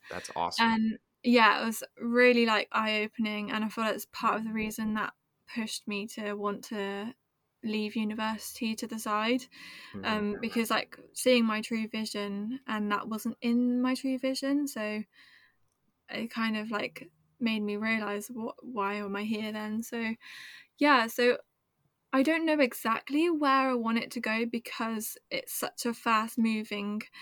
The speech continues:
Speaker 2: space. It's, it
Speaker 1: Really
Speaker 2: is
Speaker 1: is.
Speaker 2: kind of hard to see, um, exactly where you're gonna be, and I, I wanna take it,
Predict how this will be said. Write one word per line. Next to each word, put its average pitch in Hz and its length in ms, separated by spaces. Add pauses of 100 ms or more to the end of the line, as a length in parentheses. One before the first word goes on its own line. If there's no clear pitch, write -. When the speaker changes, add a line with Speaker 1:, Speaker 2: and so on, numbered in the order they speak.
(180)
Speaker 2:
space. 220 600
It's, - 260
it - 60
Speaker 1:
Really - 220
Speaker 2:
is 226 80
Speaker 1:
is. - 20
Speaker 2:
kind 226 220
of 226 80
hard 226 440
to 240 100
see, 214 580 (520)
um, 208 600 (640)
exactly 226 640
where 330 140
you're 339 180
gonna 320 220
be, 311 260
and 269 100
I, 226 280 (200)
I 220 100
wanna 226 320
take 226 320
it, - 200